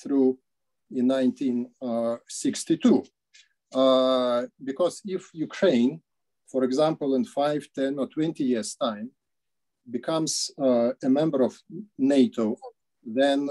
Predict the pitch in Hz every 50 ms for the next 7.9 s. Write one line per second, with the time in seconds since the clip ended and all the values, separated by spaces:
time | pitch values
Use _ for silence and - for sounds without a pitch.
0 | - - - 131 127 131 135 139 - - - - - 117 131 160 165 160 127 113
1 | 120 139 147 165 180 190 196 208 208 - - _ - 277 135 131 127 131 131 123
2 | 123 131 - - - - 170 160 127 110 - 123 131 - - - _ _ _ _
3 | _ _ _ _ _ _ _ _ _ _ - 123 131 147 160 185 196 190 - -
4 | - 143 139 135 135 - _ _ _ _ - 175 170 170 - - - 127 - -
5 | 107 127 147 - - - _ _ _ _ _ _ _ _ _ _ _ _ _ -
6 | 135 135 131 131 131 127 131 131 127 127 _ _ - 165 156 - - 190 190 185
7 | 190 - - _ - 143 135 135 _ - 175 180 190 - - 151 139